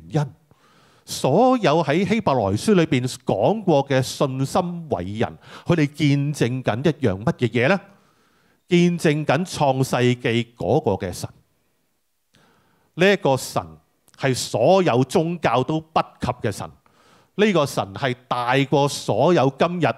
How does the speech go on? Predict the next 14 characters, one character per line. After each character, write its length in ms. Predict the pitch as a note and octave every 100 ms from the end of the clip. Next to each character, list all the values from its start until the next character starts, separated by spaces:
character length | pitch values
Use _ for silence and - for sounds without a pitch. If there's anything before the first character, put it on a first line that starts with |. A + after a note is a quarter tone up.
| - - -
喺 220 | F#3+ F3+
人 340 | A#2 G2+ G#2+
類 260 | A#2 A#2+ A#2+
世 280 | - C3+ B2+
界 220 | C#3+ B2+
裏 140 | A#2+
邊 220 | B2 A2+ G2 - - -
叫 460 | E3 D3+ D3 D3
做 100 | A#2
宗 400 | A#2 - D3 D#3+
教 240 | C#3+ G2+ G2+
嘅 160 | G#2 G2
教 220 | - F2+
主， 200 | F2+ -